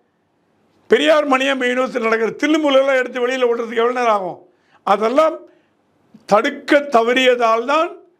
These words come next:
அவருக்கு கோவம் வந்தது. இதெல்லாம் கண்டுக்காம போனதுனால ஜெயலலிதா பார்த்து வீர பெண்மணின்னு பட்டம் கொடுத்தீங்க. ஜெயலலிதா ஒரு பிராமணர்னு மறந்துட்டீங்களே. அப்போ உங்க தீகா கொள்கை எங்க போச்சு? தீவிர பிராமண எதிர்ப்பு எங்க போச்சு?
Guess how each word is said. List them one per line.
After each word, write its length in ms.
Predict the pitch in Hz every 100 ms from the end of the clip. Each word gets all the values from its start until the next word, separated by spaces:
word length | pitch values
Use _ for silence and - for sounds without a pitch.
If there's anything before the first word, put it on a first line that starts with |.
| _ _ _
அவருக்கு 420 | - 254 262 214
கோவம் 180 | 277 302
வந்தது. 420 | 277 247 196 180 - - _ _ _ _ -
இதெல்லாம் 440 | 202 233 247 302
கண்டுக்காம 560 | 302 240 285 320 330 311 285 254
போனதுனால 400 | 262 247 277 302
ஜெயலலிதா 640 | 220 240 294 285 233 247
பார்த்து 280 | 240 262 254
வீர 260 | 214 285 294
பெண்மணின்னு 580 | 285 247 247 247 262 233
பட்டம் 280 | 220 240
கொடுத்தீங்க. 380 | 226 208 202 175 - _ _ _ _ -
ஜெயலலிதா 520 | 170 240 254 247 247
ஒரு 120 | 233 165
பிராமணர்னு 600 | 196 226 254 262 262 247 233
மறந்துட்டீங்களே. 600 | 240 240 226 220 214 - - _ _
அப்போ 360 | 180 196 240 247
உங்க 160 | 240
தீகா 440 | 202 220 254 285 247
கொள்கை 320 | 240 247 226
எங்க 180 | 226 247
போச்சு? 600 | 233 226 240 220 214 _ _ _ -
தீவிர 380 | 143 247 269 254
பிராமண 460 | 233 208 247 269 254
எதிர்ப்பு 340 | 233 254 220
எங்க 160 | 233 247
போச்சு? 540 | 240 233 233 226 220